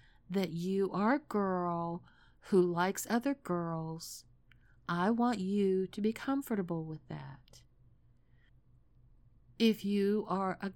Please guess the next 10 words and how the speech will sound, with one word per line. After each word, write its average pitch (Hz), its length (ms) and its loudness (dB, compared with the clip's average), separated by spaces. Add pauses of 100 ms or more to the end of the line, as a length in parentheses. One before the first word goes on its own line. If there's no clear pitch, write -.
guy 214 840 0
that 190 260 0
likes 196 460 -2
girls, 156 960 -2
<laughs> - 80 -4
I 247 220 8
want 190 300 0
you 190 120 -2
to 196 160 -8
be 202 240 -6